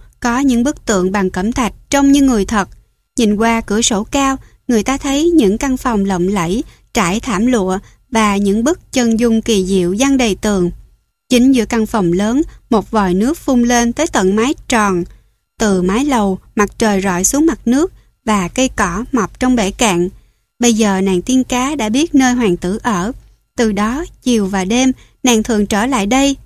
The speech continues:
ngồi trên mặt biển. Nàng còn bơi xa hơn các cô chị, bơi sâu vào gần đất liền,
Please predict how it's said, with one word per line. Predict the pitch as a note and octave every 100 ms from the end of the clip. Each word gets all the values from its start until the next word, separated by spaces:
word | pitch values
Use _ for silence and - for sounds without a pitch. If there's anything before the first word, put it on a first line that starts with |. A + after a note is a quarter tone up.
| _
ngồi | A3+ G#3 F#3+
trên | C4 C#4
mặt | G3+ G3+
biển. | G3 F#3 C4+ - - _ _ _ -
Nàng | A3+ G3 F#3+
còn | F#3
bơi | G#3 A#3+
xa | - B3+ B3
hơn | B3 A#3+
các | D4+ -
cô | C#4+
chị, | B3+ A#3 F3+ F#3+ - _ -
bơi | C#4+ C#4
sâu | D4+ C#4+ C#4
vào | A3 G3+
gần | G3+ F#3+
đất | E4 C#4
liền, | B3 G#3